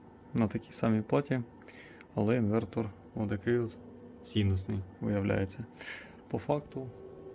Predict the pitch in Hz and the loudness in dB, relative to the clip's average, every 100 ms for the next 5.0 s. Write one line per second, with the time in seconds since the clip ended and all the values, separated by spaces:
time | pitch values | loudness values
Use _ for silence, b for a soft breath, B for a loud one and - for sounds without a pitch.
0 | - - - - 113 120 107 - 131 127 | -16 -16 -12 -10 -8 -4 -4 -2 -4 -2
1 | 123 104 117 107 - - 113 98 104 - | -6 -6 -2 -2 -2 -6 -6 -6 -8 -8
2 | 117 113 104 104 - - - - - - | -6 -4 -4 -6 -14 -16 -18 -20 -20 -20
3 | - - - - - - 127 123 110 120 | -20 -20 -20 -20 -16 -2 2 2 2 0
4 | 127 - 123 135 123 131 147 160 - | 0 0 2 2 2 2 2 0 -2